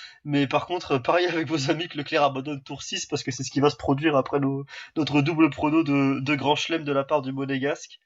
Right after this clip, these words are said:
Et espérons une belle dernière pour ce Grand Prix de France, puisque à ce qui paraît, c'est, enfin,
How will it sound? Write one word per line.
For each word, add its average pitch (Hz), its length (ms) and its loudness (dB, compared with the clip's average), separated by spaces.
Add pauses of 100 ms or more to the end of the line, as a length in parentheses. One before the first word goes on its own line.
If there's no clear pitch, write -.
(1400)
Et 139 100 2
espérons 156 360 4
une 160 80 -2
belle 160 180 2
dernière 208 500 0 (140)
pour - 100 -12
ce - 80 -8
Grand 147 160 -4
Prix - 120 -8
de 135 60 -10
France, - 220 -4
puisque - 240 -12
à 127 80 0
ce 123 100 -8
qui - 100 -18
paraît, 135 240 4
c'est, 123 340 -4
enfin, - 280 -12